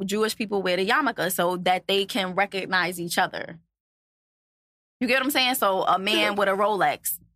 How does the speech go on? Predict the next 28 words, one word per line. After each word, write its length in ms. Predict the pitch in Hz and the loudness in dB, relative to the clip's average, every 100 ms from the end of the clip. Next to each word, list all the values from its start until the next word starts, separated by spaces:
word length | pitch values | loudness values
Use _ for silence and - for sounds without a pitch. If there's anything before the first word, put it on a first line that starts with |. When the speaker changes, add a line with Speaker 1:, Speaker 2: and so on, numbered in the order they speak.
| _ | _
Speaker 1:
So 260 | - 208 190 - | -2 0 0 0
I 200 | 214 208 | 0 0
want 200 | 214 214 | -2 -2
somebody 380 | 202 190 185 185 | 0 0 0 -2
to 140 | 190 | 0
recognize, 840 | 185 196 175 151 175 170 170 170 - - _ _ _ _ _ _ _ _ _ _ _ _ _ | 0 -2 -4 0 0 0 -2 -6 -10 -18 _ _ _ _ _ _ _ _ _ _ _ _ _
like 180 | 214 208 | 0 0
you 100 | 254 | 0
said, 240 | - 427 175 | 0 0 0
like, 200 | 175 165 | -2 -2
this 160 | 202 | -4
is 80 | 196 | -2
a 80 | 202 | 0
Speaker 2:
I 140 | 170 | 2
have 120 | 127 131 | 2 4
a, 20 | 127 | 2
Speaker 1:
conversation 300 | 185 - 151 | 0 0 0
Speaker 2:
you 60 | |
just 140 | 190 170 | 2 2
Speaker 1:
starter. 180 | 180 | 0
Speaker 2:
said 80 | 156 | 2
you 80 | 156 | 2
have 180 | 156 131 | 2 0
a 40 | |
certain 320 | 127 143 107 117 | 0 0 0 0
level 240 | 107 90 | 0 -2
of 60 | 90 | -6
class. 560 | - - - - - | -6 -6 -6 -8 -8